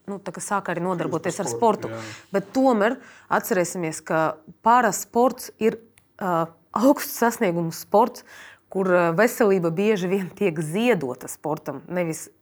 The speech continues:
Speaker 1: iegūta no sporta. Un rehabilitācijas mērķis ir tieši veselības uzlabošana.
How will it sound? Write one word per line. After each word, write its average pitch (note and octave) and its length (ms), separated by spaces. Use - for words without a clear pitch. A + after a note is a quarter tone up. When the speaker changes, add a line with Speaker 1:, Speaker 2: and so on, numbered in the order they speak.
Speaker 1:
iegūta D#3+ 560
no - 80
sporta. - 400
Un G3+ 240
rehabilitācijas F#3 800
mērķis G3+ 380
ir A3+ 60
tieši G#3+ 260
veselības F3+ 460
uzlabošana. D3+ 720